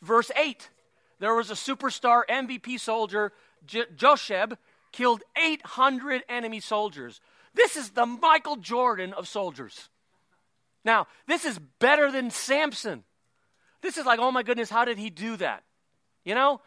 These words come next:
you, you, you have, if you see, if you're not into football, college football, some, some teams, when you do a good play, they'll give you a little sticker and you put it on your helmet. Have you seen that? Well, this guy had so many stickers, he didn't have enough helmet.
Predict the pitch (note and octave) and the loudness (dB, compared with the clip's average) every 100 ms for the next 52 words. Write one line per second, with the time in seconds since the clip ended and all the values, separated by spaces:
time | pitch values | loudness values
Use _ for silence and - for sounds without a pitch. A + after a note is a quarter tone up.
0 | _ - C4 B3+ C#4+ B3 C#4 B3+ B3+ C#4 | _ -6 -6 -4 -6 2 2 2 -6 -12
1 | B3 A3 C#4+ C#4+ A#3+ A#3 C4+ B3+ A#3 - | -12 -10 -8 -8 -8 -2 0 2 0 0
2 | B3 - D#3 - A#3 A#3+ - A3 - D3+ | -2 0 -4 -2 -4 -4 -6 -6 -4 -6
3 | _ - - B3 - A#3+ F3+ B3+ B3+ - | _ -12 -6 -6 -6 -16 -8 -6 -6 -8
4 | B3 B3+ F3+ - _ - A3+ A3+ F#3+ C4+ | -8 -6 -8 -14 _ -8 -6 -6 -6 -6
5 | A3 B3 F3+ - B3 A#3 D3+ _ - G#3 | -6 -8 -10 -4 -2 -2 -6 _ -8 -8
6 | A#3 A3 A3+ A3 - B3+ B3 G3+ E3 A3 | -6 -6 -4 -6 -6 -10 -8 -8 -8 -8
7 | G#3+ G3+ F#3+ F3+ G#3+ F#3+ - _ _ _ | -4 -4 -6 -6 -6 -8 -14 _ _ _
8 | - F#3 A#3 C#4 D4 D#4+ E4 _ _ _ | -12 -10 -6 -2 0 0 -2 _ _ _
9 | _ - B3+ F#4+ - C4 C4 - D#4+ E4 | _ -2 2 2 4 4 4 6 6 6
10 | D#4+ C4+ E4+ E4+ C#4 A3+ C#4+ D#4 C#4 C#4 | 2 -4 -2 -2 -2 -4 -4 -2 2 2
11 | C#4 C#4 A#3 D4 D4+ A#3 | 2 2 2 2 2 0